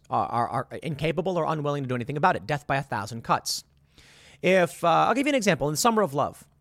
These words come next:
a guy told this story about how he, he, there was a fight breaking out in his apartment building in New York, in Manhattan, I believe. So he calls nine one one and they say, "Sir,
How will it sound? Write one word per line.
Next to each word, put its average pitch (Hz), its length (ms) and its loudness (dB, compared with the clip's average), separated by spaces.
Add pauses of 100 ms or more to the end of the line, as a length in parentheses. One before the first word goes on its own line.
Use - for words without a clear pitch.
(720)
a 143 60 -4
guy 185 240 6
told 190 260 2
this 147 100 -2
story 139 360 2
about 113 180 -4
how 139 160 0
he, 123 180 -8
he, 135 120 -8
there 147 180 -4
was 135 80 -4
a 113 40 -8
fight 185 300 2
breaking 139 360 -2
out 131 80 -2
in 117 60 -10
his 120 100 -8
apartment 165 440 0
building 117 320 -4
in 143 220 -4
New 139 120 -2
York, 139 260 0
in 113 80 -4
Manhattan, 123 360 -2
I 110 60 -6
believe. 98 320 -10 (300)
So 214 160 4
he 208 80 6
calls 220 320 6
nine 214 220 2
one 196 200 4
one 214 260 2
and 185 160 -2
they 175 80 2
say, 175 200 2
"Sir, 226 420 4